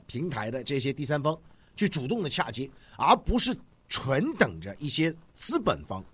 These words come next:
去来收购。因为资本它实际上并没有流量，但是如果太阳马戏团能跟很多的，包括像 Netflix、奈飞的平台也好，啊，跟迪士尼也好去进行合作，包括跟其他的，甚至我觉得跟抖音合作也 OK 啊。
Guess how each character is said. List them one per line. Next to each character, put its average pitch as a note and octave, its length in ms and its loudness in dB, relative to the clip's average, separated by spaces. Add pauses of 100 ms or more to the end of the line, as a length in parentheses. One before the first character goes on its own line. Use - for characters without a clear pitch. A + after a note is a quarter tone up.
(100)
去 - 140 -2
来 A#2 100 0
收 B2 180 -2
购。 A2+ 120 -6 (260)
因 G#3+ 80 2
为 C4 80 2
资 F#4 200 4
本 G3+ 180 2
它 F3 120 0
实 - 100 2
际 C4 60 0
上 F3 140 -2
并 A3 140 -4
没 D3+ 100 0
有 E3+ 60 2
流 E2+ 260 -8
量， A3+ 180 2 (420)
但 C4+ 140 10
是 G#3 140 4 (240)
如 A#3 280 6
果 B3+ 140 4
太 A#3 160 0
阳 B3+ 100 0
马 D3 120 0
戏 D3 120 0
团 D3 220 0
能 C#3 180 -2
跟 G3 240 2
很 A#2 200 -4
多 E3 160 -2
的， C#3+ 80 0
包 D3 180 -2
括 C3+ 160 -2
像 A#2 180 -4
Netflix、 C#3 520 -4 (260)
奈 E3 260 2
飞 D#3+ 200 0
的 C#3+ 80 0
平 A#2 160 -8
台 A2+ 120 -6
也 G#2+ 140 -6
好， E2+ 160 -14 (380)
啊， F#2 200 -10
跟 E3+ 140 2
迪 F3+ 140 0
士 G#3+ 120 0
尼 F#3+ 120 4
也 F3 100 6
好 G2 160 -2
去 C3+ 180 -4
进 C#3+ 160 -6
行 C3+ 120 -4
合 C3 120 -4
作， D#3 160 -2 (280)
包 E4+ 280 12
括 G#3 200 6
跟 F3+ 120 2
其 D#3 140 -2
他 F#3 160 0
的， F3+ 140 0
甚 G3+ 120 0
至 F#3+ 60 0
我 D#3 140 2
觉 E3 100 2
得 G3 60 0
跟 G3+ 160 -2
抖 D3+ 180 0
音 G3 100 0
合 F3 120 0
作 F#3 100 0
也 D#3 80 4
OK F#3 300 2
啊。 F3 60 2